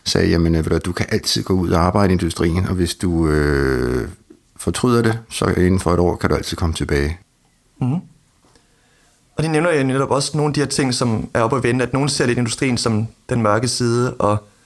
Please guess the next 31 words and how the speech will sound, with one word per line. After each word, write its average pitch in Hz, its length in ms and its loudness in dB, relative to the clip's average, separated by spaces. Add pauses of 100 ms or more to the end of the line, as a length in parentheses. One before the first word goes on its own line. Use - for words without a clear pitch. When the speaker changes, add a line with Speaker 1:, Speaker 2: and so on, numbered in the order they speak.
(480)
Speaker 2:
øh, 110 300 -4
ja, 107 200 0 (140)
det 117 100 -2
sorte 120 280 0
får, 123 280 -2
eller 113 100 0
man 107 120 0
skal 120 120 -4
kalde 113 260 0
det. 117 100 -2 (840)
Øhm, - 400 -6 (340)
hvor 131 120 0
ofte 165 320 0
er 151 40 2
I 120 120 2
efterfølgende 135 520 -2
blevet 120 160 0
mødt 139 260 -2
med 131 80 -2
de 131 120 -2
her, 131 180 0
øh, 113 220 2
myter 135 520 0
eller 104 360 2
fordomme 127 420 0
omkring 117 280 0
det 117 60 2
at 110 60 4
arbejde 113 220 2
i - 20 0
industrien? 113 420 -2